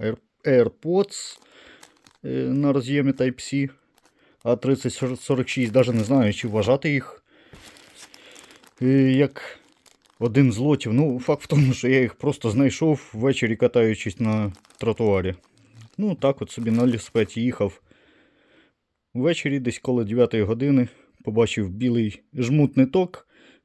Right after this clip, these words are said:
Ну, я, в принципі, поняв одразу, що це в траві лежало коло зупинки. Хтось потеряв, хтось десь ходив під кущик, під дерево, напевно.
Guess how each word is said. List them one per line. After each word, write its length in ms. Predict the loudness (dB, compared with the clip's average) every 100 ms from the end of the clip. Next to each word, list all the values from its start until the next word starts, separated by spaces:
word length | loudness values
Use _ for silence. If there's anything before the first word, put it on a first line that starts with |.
| _
Ну, 120 | 0 4
я, 80 |
в 60 | 4
принципі, 380 | 2 -2 -2 -8
поняв 340 | -2 -2 -2
одразу, 380 | -2 -2 -2 -4
що 180 | -6 -8
це 120 | -8
в 60 | -2
траві 240 | 0 2
лежало 420 | 0 2 2 2
коло 300 | -2 -4 -4 -6 _ _ -20 -20 -18 -18 -10
зупинки. 460 | -6 -2 0 0 -2
Хтось 240 | 0 -2
потеряв, 600 | -2 -6 2 4 4 2 -20 -20 -20 _
хтось 240 | _ -6 -2
десь 320 | -2 -2 -8 -20 _ _ _ _ _ _ -20 -20 _
ходив 460 | 2 4 4 0 -10
під 140 | -10
кущик, 420 | -8 -8 -6 -8
під 140 | -8 0
дерево, 360 | 2 4 4
напевно. 420 | 2 0 -2 -2